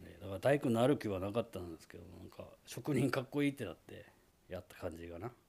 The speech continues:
大工さんは職人の見てきた中でも見栄えがいいんですよね。かっこいいんですよ、まず。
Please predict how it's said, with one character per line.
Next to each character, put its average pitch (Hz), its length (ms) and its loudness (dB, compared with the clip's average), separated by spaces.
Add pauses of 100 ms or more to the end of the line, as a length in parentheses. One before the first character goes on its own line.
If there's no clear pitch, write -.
(600)
大 170 240 -2
工 - 100 -16
さ - 140 -2
ん 123 220 -2
は 107 460 2 (760)
職 156 260 4
人 190 180 12
の 185 220 12
見 170 160 8
て 202 100 2
き - 60 -2
た 147 120 6
中 110 260 2
で 101 100 0
も 92 800 -4 (340)
見 127 140 6
栄 175 300 8
え 202 40 8
が 123 140 4
い 95 400 -2
い - 20 -6
ん 90 40 -6
で 87 40 -8
す - 80 -14
よ 92 80 -8
ね。 82 120 -10
か - 120 -4
っ 127 100 -12
こ 196 120 8
い - 20 10
い 196 60 8
ん 180 80 8
で 113 80 4
す - 80 -8
よ、 90 80 -4
ま 85 120 -6
ず。 85 140 -12